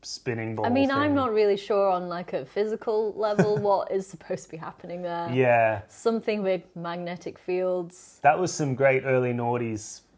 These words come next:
Speaker 1: special effects, I
Speaker 2: Yeah,
Speaker 1: thought, yeah.
Speaker 2: yeah, yeah. I think generally the special effects holds up pretty well, considering this is two thousand one.
Speaker 1: I agree. I think
Speaker 2: Yeah.
Speaker 1: it's been fine so far. It's, it's not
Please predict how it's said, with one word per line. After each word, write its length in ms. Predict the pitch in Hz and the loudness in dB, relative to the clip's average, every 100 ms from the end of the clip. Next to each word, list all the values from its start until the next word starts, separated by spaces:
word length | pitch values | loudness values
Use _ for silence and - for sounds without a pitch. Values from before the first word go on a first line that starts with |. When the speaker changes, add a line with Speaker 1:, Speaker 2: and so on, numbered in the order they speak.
| _ | _
Speaker 1:
special 460 | - - 127 101 120 | -20 -8 -8 -6 -8
effects, 360 | 101 123 - 196 | -4 -4 -2 0
I 40 | |
Speaker 2:
Yeah, 220 | - 110 | 0 0
Speaker 1:
thought, 280 | 113 107 110 | -2 -4 -4
yeah. 140 | 123 113 | -2 0
Speaker 2:
yeah, 180 | 107 | 0
yeah. 160 | 151 - - - | 0 -6 -12 -4
I 80 | 285 | -2
think 380 | 311 415 269 - | 0 -2 -2 -6
generally 600 | - 233 233 233 240 220 | -2 0 0 0 0 0
the 360 | 202 196 175 - | -2 -2 -2 -4
special 340 | - 202 202 | -8 -8 -8
effects 220 | 185 180 - | -10 -10 -6
holds 280 | 185 165 | -6 -4
up 180 | 165 - | -8 -10
pretty 600 | - 190 202 233 _ 285 285 | -14 -12 -12 -12 _ -12 -10
well, 440 | 285 277 277 294 | -8 -6 -6 -8
considering 680 | 285 240 - 240 233 220 220 - _ _ _ _ _ _ | -10 -12 -10 -8 -6 -6 -10 -12 _ _ _ _ _ _
this 120 | - | -16
is 160 | 196 | -16
two 160 | _ 214 | _ -14
thousand 320 | 208 196 208 196 | -10 -10 -10 -10
one. 240 | 202 240 - | -10 -12 -10
Speaker 1:
I 100 | 180 | -8
agree. 300 | 175 208 123 98 _ _ | -4 -2 -4 -8 _ _
I 60 | 151 | -6
think 120 | 156 | -4
Speaker 2:
Yeah. 60 | 143 | -6
Speaker 1:
it's 120 | 127 | -8
been 140 | 127 120 | -10 -8
fine 240 | 139 147 | -8 -10
so 160 | 156 113 | -8 -10
far. 320 | - 113 107 - _ _ _ - | -8 -8 -8 -14 _ _ _ -12
It's, 560 | - 156 160 - - - | -8 -6 -8 -10 -14 -6
it's 300 | 151 147 - | -4 -4 -6
not 360 | 180 175 - | 0 2 0